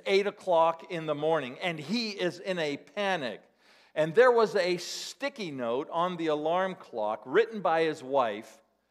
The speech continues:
that said, "It's five o'clock in the morning, wake up."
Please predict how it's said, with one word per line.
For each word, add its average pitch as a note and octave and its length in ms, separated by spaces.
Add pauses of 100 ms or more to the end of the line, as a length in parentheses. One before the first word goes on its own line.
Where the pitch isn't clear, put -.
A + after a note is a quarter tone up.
(280)
that C#3+ 280
said, A2 520 (1300)
"It's D3 160
five G#3 300
o'clock F#3+ 380
in F3 80
the D#3+ 60
morning, D3 580 (260)
wake B2 400
up." A#2 340